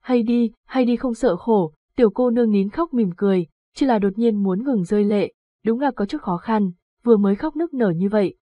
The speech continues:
bây giờ lại liều mạng dùng ống tay áo lau nước mắt, lại còn phải cố mà tươi cười, khiến cho nàng trở nên đáng yêu vô cùng.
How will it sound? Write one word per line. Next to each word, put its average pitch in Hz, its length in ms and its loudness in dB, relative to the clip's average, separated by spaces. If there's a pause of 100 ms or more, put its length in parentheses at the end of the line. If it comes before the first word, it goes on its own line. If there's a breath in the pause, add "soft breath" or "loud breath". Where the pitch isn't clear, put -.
bây 269 100 2
giờ 220 280 2
lại 180 160 -2
liều 185 180 0
mạng 175 260 -4
dùng 175 220 -6
ống 180 180 -8
tay 226 160 0
áo 175 240 -2
lau 214 200 -2
nước 247 180 -6
mắt, 269 200 -4 (220)
lại 208 160 -2
còn 185 200 -4
phải 175 220 -6
cố 180 320 -4
mà 254 300 -4
tươi 196 180 -2
cười, 185 280 0 (280)
khiến 202 240 2
cho 269 120 -4
nàng 196 200 -2
trở 175 120 -4
nên 180 140 -2
đáng 180 200 -4
yêu 214 200 0
vô 202 200 -4
cùng. 180 260 -2